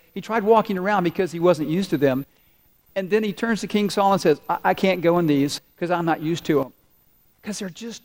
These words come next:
too big." So he took them off. So he,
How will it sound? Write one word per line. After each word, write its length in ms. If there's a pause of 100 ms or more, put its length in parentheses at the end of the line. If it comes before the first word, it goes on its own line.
too 300
big." 560 (300)
So 180
he 80
took 220
them 160
off. 240 (1000)
So 160
he, 220